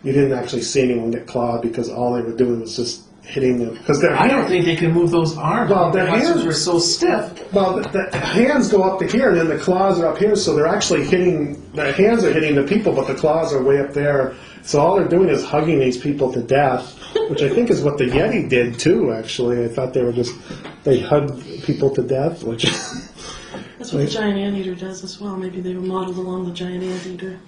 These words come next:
Speaker 1: Oh, he, he hugs people to death? He
Speaker 3: You
Speaker 1: hugs
Speaker 3: can.
Speaker 1: them?
Speaker 3: If you get hugged by a giant anteater, you're gonna die.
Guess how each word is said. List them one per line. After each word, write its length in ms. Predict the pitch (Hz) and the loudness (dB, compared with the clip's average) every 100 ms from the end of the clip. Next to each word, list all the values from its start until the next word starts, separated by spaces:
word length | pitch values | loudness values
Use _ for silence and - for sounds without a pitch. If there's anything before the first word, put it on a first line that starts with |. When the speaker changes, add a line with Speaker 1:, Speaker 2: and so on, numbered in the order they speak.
| - - | -12 -4
Speaker 1:
Oh, 120 | 127 | -4
he, 120 | 120 | -4
he 180 | 120 123 | -8 -4
hugs 280 | 123 127 - | -2 -4 -4
people 280 | 139 135 131 | -6 -2 -2
to 100 | 135 | -2
death? 240 | 135 151 | -2 -4
He 80 | 135 | 0
Speaker 3:
You 60 | 127 | 0
Speaker 1:
hugs 200 | 135 - | 0 0
Speaker 3:
can. 240 | 175 147 | 0 0
Speaker 1:
them? 100 | 208 | 0
Speaker 3:
If 100 | 208 | -4
you 60 | 196 | -4
get 140 | 202 202 | -4 -4
hugged 220 | 214 202 | -6 -4
by 120 | 202 | -6
a 40 | |
giant 300 | 190 208 202 | -4 -4 -2
anteater, 400 | 208 208 185 170 | -2 -2 -2 -2
you're 180 | 175 175 | -2 -4
gonna 200 | 175 175 170 | -4 -4 -4
die. 280 | 156 151 | -6 -8